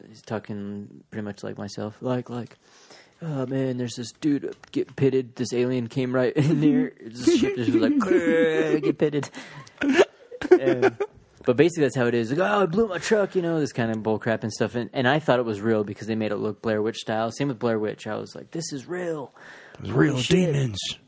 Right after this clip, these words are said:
Speaker 2: I'm a Christian.
Speaker 1: Come to find out a little bit later, you're just like, "Oh, this is bullshit," you know? And so now it's so hard. You take in anything with a grain of salt. Because even shit that's supposed to be, "This is real," just fucking
Speaker 2: It
Speaker 1: made
Speaker 2: isn't.
Speaker 1: up.
Speaker 2: There was one time when, uh,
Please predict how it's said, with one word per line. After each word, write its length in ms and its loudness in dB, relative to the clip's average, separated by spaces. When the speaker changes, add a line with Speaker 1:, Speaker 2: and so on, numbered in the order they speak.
Speaker 2:
I'm 120 2
a 80 -2
Christian. 460 0
Speaker 1:
Come 180 0
to 60 -2
find 200 2
out 140 4
a 40 0
little 140 0
bit 120 -4
later, 300 2
you're 200 -4
just 280 -12
like, 220 -18
"Oh, 380 -4
this 200 -6
is 100 -4
bullshit," 500 -2
you 80 -8
know? 160 -4
And 280 -8
so 120 -6
now 300 0
it's 180 -6
so 180 -2
hard. 260 -2
You 60 -12
take 180 -8
in 120 -4
anything 320 -4
with 100 -6
a 20 -18
grain 180 -6
of 60 -8
salt. 280 -6
Because 300 -20
even 200 -10
shit 240 -10
that's 180 -14
supposed 400 -10
to 60 -16
be, 200 -10
"This 100 -8
is 80 -12
real," 380 -4
just 180 -14
fucking 240 -6
Speaker 2:
It 60 0
Speaker 1:
made 80 0
Speaker 2:
isn't. 180 0
Speaker 1:
up. 220 -6
Speaker 2:
There 160 6
was 240 4
one 140 2
time 240 2
when, 180 2
uh, 420 2